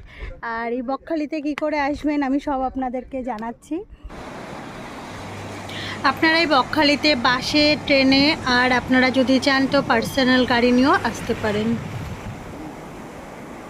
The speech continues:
আপনারা কলকাতা থেকে মাত্র পঁয়ষট্টি টাকার বিনিময়ে কিন্তু এই বকখালিতে চলে আসতে পারেন। এই বকখালিতে আপনারা যখন আসবেন, আপনারা শিয়ালদা থেকে মাত্র, আহ, পঁচিশ টাকার বিনিময়ে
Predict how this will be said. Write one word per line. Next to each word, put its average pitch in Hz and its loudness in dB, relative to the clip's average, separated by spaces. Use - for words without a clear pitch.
আপনারা 339 0
কলকাতা 349 0
থেকে 370 0
মাত্র 285 -2
পঁয়ষট্টি 339 -2
টাকার 370 0
বিনিময়ে 311 2
কিন্তু 311 -2
এই 359 0
বকখালিতে 277 -2
চলে 254 -2
আসতে 240 -4
পারেন। 214 -6
এই 302 0
বকখালিতে 381 2
আপনারা 311 2
যখন 349 2
আসবেন, 294 0
আপনারা 294 -4
শিয়ালদা 311 0
থেকে 370 -2
মাত্র, 302 -2
আহ, 277 2
পঁচিশ 339 0
টাকার 370 2
বিনিময়ে 339 4